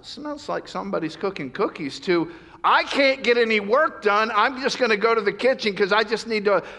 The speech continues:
I'm not gonna get any work done until I get to eat these anyway, so I'm just gonna set up in here."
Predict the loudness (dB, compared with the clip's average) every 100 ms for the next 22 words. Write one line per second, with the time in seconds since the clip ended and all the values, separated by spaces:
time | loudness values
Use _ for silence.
0 | -8 0 2 2 2 2 2 2 2 2
1 | 2 0 0 2 2 2 0 0 0 -2
2 | -2 0 0 0 2 2 2 -2 -2 -4
3 | -2 -2 0 2 2 0 -4 -2 -2 -2
4 | -4